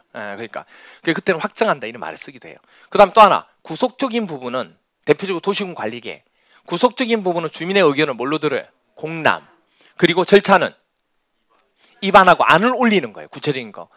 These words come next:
그리고 안을 뭐 하면 돼요? 결정하면 돼요. 이 부분이에요. 그리고 광역도시계획에서 광역계획권을 먼저 지정하는데 지정권자는 한 명 아니면 공동, 무조건 한 명.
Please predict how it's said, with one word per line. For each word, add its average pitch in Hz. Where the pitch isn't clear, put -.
그리고 220
안을 190
뭐 139
하면 170
돼요? 101
결정하면 143
돼요. -
이 -
부분이에요. -
그리고 214
광역도시계획에서 170
광역계획권을 190
먼저 131
지정하는데 123
지정권자는 185
한 233
명 214
아니면 143
공동, 131
무조건 156
한 175
명. 101